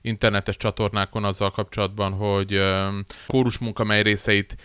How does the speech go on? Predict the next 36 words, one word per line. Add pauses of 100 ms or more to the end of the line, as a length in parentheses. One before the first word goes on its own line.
(160)
lehet,
ö,
online
folytatni,
vagy,
vagy,
ö,
vagy (180)
az
internetes
térbe, (320)
ö, (100)
költöztetni.
Nálatok
is
láttam
erről
bejegyzést,
meg
te
személyesen
is
tettél
föl
egy
körkérdést
ezzel
kapcsolatban.
Mire
jutottatok?
Milyen
tapasztalataitok
lettek
az
elmúlt
hetekben?